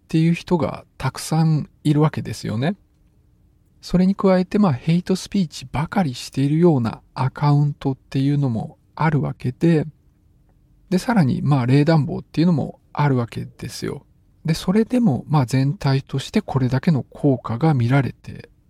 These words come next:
いるんです。で、まあ、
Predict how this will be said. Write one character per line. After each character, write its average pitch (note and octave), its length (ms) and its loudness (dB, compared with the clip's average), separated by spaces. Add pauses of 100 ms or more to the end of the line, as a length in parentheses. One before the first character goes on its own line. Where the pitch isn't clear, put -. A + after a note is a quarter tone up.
(140)
い B2+ 100 0
る B2+ 120 2
ん B2 100 -2
で A#2+ 100 -8
す。 - 260 -10 (3000)
で、 D#3 100 2
ま A#2+ 520 2
あ、 - 20 -20